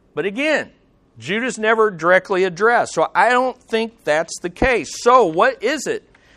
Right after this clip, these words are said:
"You drank" refers to Edom and her ally-, allies, the nations that she cooperated with in attacking Judah. So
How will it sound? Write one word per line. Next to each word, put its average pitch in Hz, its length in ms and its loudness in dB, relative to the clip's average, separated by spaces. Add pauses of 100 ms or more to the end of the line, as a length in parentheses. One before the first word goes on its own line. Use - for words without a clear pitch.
(140)
"You 254 300 -2
drank" 220 640 0 (240)
refers 220 640 -2
to - 360 -4
Edom 196 640 0 (180)
and 269 380 -2
her 247 460 0
ally-, 226 600 2 (120)
allies, 185 800 0 (320)
the 180 160 0
nations 240 840 -4
that 185 180 -6
she 254 640 -8 (560)
cooperated 170 1000 6
with 143 440 -4 (400)
in 196 180 2
attacking 196 800 -2
Judah. 214 540 -6 (320)
So 185 440 2